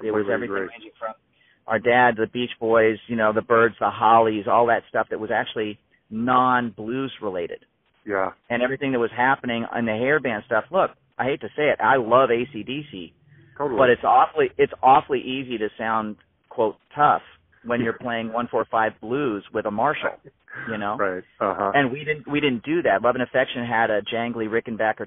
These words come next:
Speaker 1: twelve string intro.
Speaker 2: Yeah.
Speaker 1: So it was kind of a, you know,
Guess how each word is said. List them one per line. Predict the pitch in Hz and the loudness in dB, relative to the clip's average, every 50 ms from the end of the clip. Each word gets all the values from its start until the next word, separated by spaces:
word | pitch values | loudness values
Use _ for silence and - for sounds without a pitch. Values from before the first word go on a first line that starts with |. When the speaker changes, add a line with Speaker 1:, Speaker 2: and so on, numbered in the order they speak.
| - | -8
Speaker 1:
twelve | - - 123 143 156 147 | -4 0 0 0 0 -2
string | - - 101 95 90 | -8 -12 -10 -10 -10
intro. | 85 82 - - - - - - _ _ _ _ _ _ _ _ | -10 -10 -10 -12 -12 -12 -14 -16 _ _ _ _ _ _ _ _
Speaker 2:
Yeah. | 113 98 92 | -6 -2 2
Speaker 1:
So | 131 127 127 123 117 - _ _ _ _ _ _ | 4 6 6 6 4 0 _ _ _ _ _ _
it | - 147 | 2 2
was | 147 143 147 - | 2 2 0 -2
kind | - 165 180 202 | 0 0 0 0
of | 196 | 2
a, | 185 143 131 | 0 -2 -2
you | - 139 139 | -2 -4 -2
know, | 135 127 123 117 - | 0 0 0 -2 -4